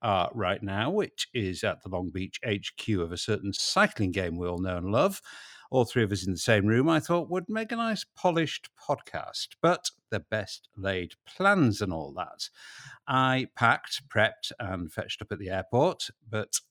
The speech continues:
uh, computer said no. I was denied boarding. Um, now, I had remembered a few days before to see if my esta, which is a piece of paper you need to get into the United States, was valid and in date,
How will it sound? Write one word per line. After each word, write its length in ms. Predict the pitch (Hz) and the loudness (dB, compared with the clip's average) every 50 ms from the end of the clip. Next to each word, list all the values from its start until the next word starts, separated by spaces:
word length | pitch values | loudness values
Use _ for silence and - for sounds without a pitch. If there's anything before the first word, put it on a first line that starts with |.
| - - | -6 -2
uh, 320 | 120 120 120 - - - - - | 0 0 0 -2 -4 -6 -8 -10
computer 340 | - 101 - 165 165 - | -12 -10 -8 -10 -10 -10
said 220 | - - 131 120 98 | -8 -6 -6 -6 -4
no. 400 | 113 120 143 143 - 71 - - - - - - - - - - _ | -2 -2 -2 -2 -4 -6 -10 -14 -16 -18 -20 -20 -20 -20 -20 -14 _
I 160 | - 107 127 143 | -2 0 0 0
was 160 | 135 113 - | 0 -2 -2
denied 420 | - 123 135 147 160 156 120 98 | -2 -2 0 2 2 0 0 0
boarding. 540 | 120 127 123 101 - 80 - - - - - - - _ _ - | 0 2 2 2 0 -2 -8 -10 -12 -16 -20 -20 -20 _ _ -2
Um, 260 | 131 131 131 135 135 | 0 2 2 2 0
now, 220 | - 151 143 143 147 | 2 2 4 4 4
I 60 | 147 | 2
had 260 | 143 135 196 202 - | 2 0 -2 -2 -2
remembered 320 | 233 214 160 123 104 95 - | 0 2 2 2 2 0 -4
a 60 | 104 | -4
few 160 | - 127 117 | -2 -2 0
days 200 | 110 107 95 - | 2 0 0 0
before 540 | - - 95 - - - - 131 104 98 92 | -4 -6 -8 -8 -6 -2 2 2 2 2 0
to 140 | - - 107 | -2 -6 -4
see 120 | - 120 | -2 -2
if 140 | 107 104 - | -2 -2 0
my 160 | 107 104 107 - _ - | -2 -2 -2 -4 _ -4
esta, 540 | 160 143 - - - - - 92 82 95 120 | -4 -2 -2 -2 -4 -4 -4 -4 -4 -4 -4
which 240 | 139 123 104 - - | -6 -6 -8 -8 -10
is 60 | 110 | -10
a 20 | 101 | -10
piece 200 | - - 101 - | -10 -10 -12 -8
of 60 | - | -4
paper 260 | - 113 95 - - | -2 -2 0 0 -2
you 60 | 107 | -2
need 200 | 101 101 95 90 | 0 0 -2 -2
to 60 | - - | -4 -6
get 180 | - 101 - - | -8 -6 -4 -4
into 240 | 104 92 - - | -6 -6 -6 -6
the 320 | 95 98 101 98 95 101 - - | -4 -2 -2 -2 -4 -6 -6 -6
United 420 | 123 104 98 104 98 95 - 101 | -6 -4 -4 -4 -4 -6 -6 -8
States, 380 | - - - 107 101 92 - - | -8 -6 -4 -4 -4 -6 -6 -8
was 140 | 107 92 82 | -10 -10 -10
valid 480 | 85 - 127 113 101 101 101 90 - - - | -2 2 4 4 4 4 0 -2 -4 -8 -10
and 160 | 110 92 - | -10 -8 -6
in 200 | 95 90 87 82 | -6 -6 -6 -4
date, 560 | 80 104 95 92 117 170 196 - - - - | -4 -4 -4 -4 -4 -6 -8 -8 -10 -12 -12